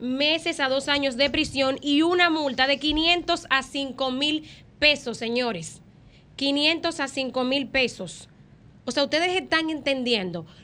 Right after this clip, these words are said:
lo desactualizado, lo desfasado que está el código. ¿Mm?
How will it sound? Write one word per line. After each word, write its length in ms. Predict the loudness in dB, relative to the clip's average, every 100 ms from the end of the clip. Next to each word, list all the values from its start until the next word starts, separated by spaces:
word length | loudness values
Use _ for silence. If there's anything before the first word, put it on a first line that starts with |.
| 0
lo 300 | 4 6 4
desactualizado, 1300 | 2 2 -2 -2 0 0 0 -4 2 6 6 6 2
lo 240 | 0 0 2
desfasado 1200 | 4 4 0 -6 0 0 0 2 6 6 4 0
que 80 | -6
está 260 | -2 0
el 200 | 2 0
código. 440 | -2 -2 -2 -8 -12 -18 -20 -20 -20 -4
¿Mm? 380 | 2 2 2 -6